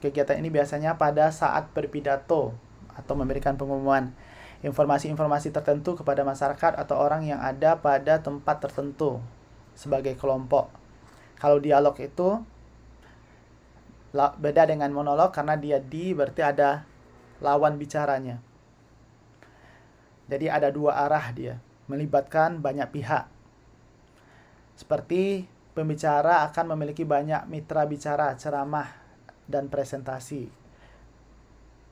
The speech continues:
Seperti wawancara ya. Berbicara poliglot, poli itu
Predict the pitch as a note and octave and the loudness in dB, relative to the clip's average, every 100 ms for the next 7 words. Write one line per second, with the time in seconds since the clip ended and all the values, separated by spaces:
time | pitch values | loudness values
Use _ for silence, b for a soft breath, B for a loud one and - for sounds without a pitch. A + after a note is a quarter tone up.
0 | _ _ - - - - b b - - | _ _ -20 -20 -20 -20 b b -20 -10
1 | D3 - C#3+ C#3 C#3+ D3+ D3 D3+ C3+ C#3+ | -8 -2 4 4 2 0 2 4 2 -2
2 | D3+ - - - - - _ - - - | -6 -20 -20 -20 -20 -20 _ -20 -20 -20
3 | _ - - - _ - - - - - | _ -20 -20 -20 _ -20 -20 -20 -20 -20
4 | b b b - C#3+ D3+ D#3 D#3+ D#3+ F3+ | b b b -6 -4 -2 2 6 8 8
5 | F3 E3 E3+ E3 E3+ E3+ E3+ - - E3 | 6 6 6 6 2 0 -2 -6 2 6
6 | D3 - B2 - C3 C3+ C3+ E3 D#3+ | 6 4 -14 -6 -4 -2 -2 -2 -2